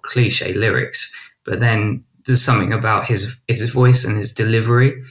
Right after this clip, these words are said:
that make you feel like he really means those lyrics. So, um, uh, so I, yeah, I mean, it's, it's obviously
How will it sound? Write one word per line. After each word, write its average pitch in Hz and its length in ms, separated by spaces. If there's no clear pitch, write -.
that 107 380
make 110 460
you 107 140
feel 95 460
like - 240
he 98 180
really 92 340
means 98 640
those - 460
lyrics. - 480
So, - 280
um, 98 560
uh, 98 400
so 147 380
I, 120 240
yeah, 139 380
I - 120
mean, 123 240
it's, - 300
it's - 300
obviously 107 720